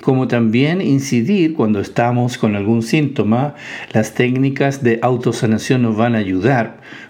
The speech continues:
como un remedio natural, ¿verdad?, que está influenciando la capacidad de recuperarnos.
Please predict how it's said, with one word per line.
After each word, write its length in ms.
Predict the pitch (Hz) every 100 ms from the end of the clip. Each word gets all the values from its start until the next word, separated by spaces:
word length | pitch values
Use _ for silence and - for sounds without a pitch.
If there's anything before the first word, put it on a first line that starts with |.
| _
como 340 | - 113 110 110
un 160 | 156
remedio 480 | 151 135 120 131 131
natural, 760 | 113 - 98 98 143 101 101 -
¿verdad?, 580 | 98 92 107 143 202 - - - - -
que 240 | 120 110
está 540 | 107 - 143 151 175 -
influenciando 1400 | 160 180 214 185 156 139 - 185 117 104 147 247 277 - - - -
la 220 | 98 113
capacidad 520 | 117 113 110 - 120 113
de 140 | 113
recuperarnos. 1040 | 110 104 101 101 113 190 104 92 76 -